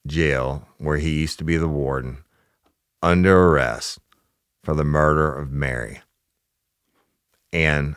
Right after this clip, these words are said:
obstruction of justice. To the family, Mary's family, we love you.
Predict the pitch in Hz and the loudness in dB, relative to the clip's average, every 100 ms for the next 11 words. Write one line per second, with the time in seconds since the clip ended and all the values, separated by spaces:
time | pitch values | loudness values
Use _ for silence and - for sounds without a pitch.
0 | - 71 - 80 73 - 73 69 64 64 | -12 -14 -4 0 0 -2 -6 -6 -8 -8
1 | 60 - - - - _ _ _ _ _ | -8 -12 -14 -16 -18 _ _ _ _ _
2 | _ _ _ _ _ _ _ _ _ _ | _ _ _ _ _ _ _ _ _ _
3 | _ _ _ _ _ _ _ _ _ _ | _ _ _ _ _ _ _ _ _ _
4 | _ _ _ _ _ _ - 76 78 80 | _ _ _ _ _ _ -6 -6 0 4
5 | 80 90 104 110 107 _ _ _ - 80 | 4 4 4 0 -4 _ _ _ -6 2
6 | 82 80 - 85 90 98 104 110 113 _ | 2 2 2 2 4 4 2 -2 -8 _
7 | _ _ _ _ _ _ _ _ _ _ | _ _ _ _ _ _ _ _ _ _
8 | _ _ _ _ _ 73 73 73 82 95 | _ _ _ _ _ -4 0 4 4 4
9 | 117 123 | 2 0